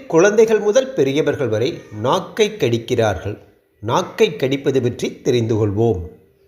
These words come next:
நாக்கு உடலில் ஒரு அத்தியாவசிய தசை. சுவாசம், பேசுவது மற்றும் சாப்பிடுவது உள்ளிட்ட முக்கிய செயல்பாடுகளில் முக்கிய பங்கு வகிக்கிறது மற்றும்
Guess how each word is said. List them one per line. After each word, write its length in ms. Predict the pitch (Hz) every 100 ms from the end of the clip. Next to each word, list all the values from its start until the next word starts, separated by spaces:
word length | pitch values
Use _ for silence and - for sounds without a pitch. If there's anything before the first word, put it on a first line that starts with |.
| _ _ _ _ _ _ _ _ _ -
நாக்கு 460 | 185 254 - 170 131 - - - _ _
உடலில் 480 | 160 185 240 247 - -
ஒரு 200 | 175 202
அத்தியாவசிய 840 | - 147 - 226 254 240 208 - 185 208
தசை. 320 | - 110 - 127 98 - - _ _ _ -
சுவாசம், 600 | 131 120 135 - 233 208 - - _ _ -
பேசுவது 520 | 143 151 160 147 175 190 - - _ -
மற்றும் 380 | 156 160 226 240 -
சாப்பிடுவது 680 | - 151 160 190 175 170 190
உள்ளிட்ட 420 | 143 131 127 123 139 92 - - _ _ _
முக்கிய 420 | 170 190 - 269 254 - - -
செயல்பாடுகளில் 1000 | - 151 180 175 185 170 135 139 185 196 - _
முக்கிய 480 | - 196 - - 262 233 -
பங்கு 300 | 170 160 - - -
வகிக்கிறது 680 | 127 139 101 113 107 110 98 85 - _ _
மற்றும் 440 | 110 113 - 180